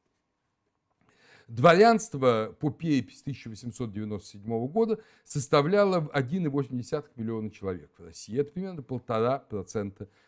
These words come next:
населения, в том числе один миллион двести тысяч потомственных дворян.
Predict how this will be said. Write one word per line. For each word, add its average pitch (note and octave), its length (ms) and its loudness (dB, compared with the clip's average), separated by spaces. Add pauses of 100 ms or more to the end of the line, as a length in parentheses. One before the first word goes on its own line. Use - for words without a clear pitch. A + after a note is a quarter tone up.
населения, A2+ 600 -6 (300)
в - 60 -20
том G#3+ 200 10
числе E3+ 380 -2
один C#3 640 0
миллион C#3 380 -2
двести B2 320 -6
тысяч - 340 -12
потомственных G2 720 -8
дворян. E2 320 -14